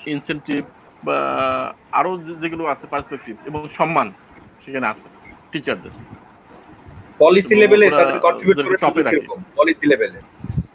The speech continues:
Speaker 2: শিক্ষকরা, বিশ্ববিদ্যালয়ের শিক্ষকদের।
Speaker 1: ওদের, এ, ওদের, হ্যাঁ, রিসার্চের ইয়েই হচ্ছে মানে কোনো না কোনো implication থাকতে হবে। চায়নার কোনো implication থাকতে হবে। এই রিসার্চটা এই implication must। Even আমি ইয়াতে বলতে পারি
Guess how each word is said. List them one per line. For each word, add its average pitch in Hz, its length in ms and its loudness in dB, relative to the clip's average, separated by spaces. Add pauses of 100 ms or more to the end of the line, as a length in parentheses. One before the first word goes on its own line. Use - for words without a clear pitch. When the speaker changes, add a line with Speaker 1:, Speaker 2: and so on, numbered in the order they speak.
Speaker 2:
শিক্ষকরা, 104 500 2
বিশ্ববিদ্যালয়ের 123 440 4
শিক্ষকদের। 95 420 -4 (260)
Speaker 1:
ওদের, 202 280 2 (220)
এ, 160 160 -6 (500)
ওদের, 180 460 -4
হ্যাঁ, 143 160 0 (720)
রিসার্চের 208 680 -4
ইয়েই 185 320 0
হচ্ছে 190 260 -4
মানে - 520 -14
কোনো 202 180 -2
না 220 100 0
কোনো 214 240 0
implication 185 400 -4
থাকতে 135 280 -4
হবে। 90 180 -8 (1600)
চায়নার 160 320 0
কোনো 165 200 -12
implication 175 420 -8
থাকতে - 280 -8
হবে। 208 320 -10
এই 160 140 0
রিসার্চটা 170 520 -6
এই 180 160 2
implication 127 460 -4 (800)
must। - 280 0 (720)
Even 165 260 -2
আমি 175 240 -2
ইয়াতে 180 220 0
বলতে 180 240 -4
পারি 139 240 -4